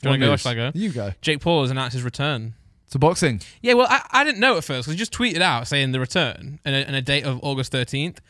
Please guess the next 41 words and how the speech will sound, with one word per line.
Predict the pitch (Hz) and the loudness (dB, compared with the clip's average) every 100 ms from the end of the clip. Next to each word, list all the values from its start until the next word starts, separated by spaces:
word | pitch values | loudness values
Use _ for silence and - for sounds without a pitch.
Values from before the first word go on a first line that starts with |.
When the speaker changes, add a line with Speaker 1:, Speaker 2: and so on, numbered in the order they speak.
| _ _ _ _ | _ _ _ _
Speaker 1:
And | 180 | 2
everyone | 220 202 | 4 4
seems | 190 165 | 2 0
to | - | -2
think, | 160 | -4
"Oh, | 139 | -4
it's | 123 | -4
the | 123 | -2
boxing | 151 151 120 | -2 -2 -4
fight," | 117 107 104 | -2 -4 -4
because | 123 131 | -4 -4
he, | 127 | -4
to | 139 131 | -6 -8
be | 131 | -6
fair, | 120 113 | -2 -2
he | |
announced | 120 113 - | -2 -6 -8
it | - | -10
after | 101 120 | -8 -8
the | 104 | -6
fight | 120 113 | -4 -4
he | 113 | -4
was | 120 | -2
at. | 117 - - - | -4 -6 -14 -20
<laughs> | - | -6
So | - | 0
it | 170 | 2
makes | 139 131 | 2 -2
sense. | 143 117 110 120 | -2 -4 -4 2
Speaker 2:
Yeah. | |
Speaker 1:
But | 214 143 143 - - | 4 4 -2 -12 -8
it | |
got | 208 | -4
me | 180 | -2
thinking, | 220 208 135 | -2 -2 -2
what | 151 | -4
if | 160 | -4
it | |
wasn't | 170 190 | -6 -6
a | - | -8
fight? | 110 101 | -12 -14